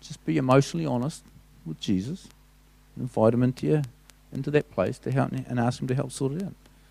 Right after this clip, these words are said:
When you're discouraged,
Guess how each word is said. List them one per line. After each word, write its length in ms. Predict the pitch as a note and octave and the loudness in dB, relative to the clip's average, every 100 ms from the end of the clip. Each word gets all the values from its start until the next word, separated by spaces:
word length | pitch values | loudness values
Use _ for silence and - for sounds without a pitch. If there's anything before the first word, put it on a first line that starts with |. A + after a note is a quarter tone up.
| _ - - - - - - - - - - - - - - - - | _ -20 -20 -20 -20 -20 -20 -20 -20 -20 -20 -20 -20 -20 -20 -20 -2
When 140 | D#3+ | 6
you're 80 | E3 | 8
discouraged, 800 | D#3+ D#3+ - E3 G#3+ C3+ - - | 8 6 4 6 6 4 -2 -18